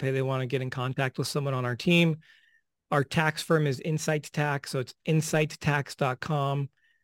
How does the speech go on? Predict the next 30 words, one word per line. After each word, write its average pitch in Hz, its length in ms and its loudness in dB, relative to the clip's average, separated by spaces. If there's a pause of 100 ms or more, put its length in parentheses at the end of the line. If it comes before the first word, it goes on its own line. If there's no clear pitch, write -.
(240)
And 143 100 4
that 170 160 6
is 180 120 6
spelled, 165 760 4 (100)
uh, 139 240 2
the 135 120 0
word 160 300 4
insight 156 460 -2
means 139 200 -4
to 135 60 -8
cause 135 300 0
to - 80 -6
action, 131 400 -2
often 165 360 2
used 139 340 0
in 120 220 -2
the 117 80 -4
phrase 117 500 -2 (260)
"to 120 140 -4
cause 139 320 -2
a 123 80 0
riot," 120 420 0 (400)
because 151 280 4
we 208 100 6
think 151 220 0
the 123 100 0
I 120 100 -2
R 113 80 -4
S 110 140 -6
sucks. - 460 0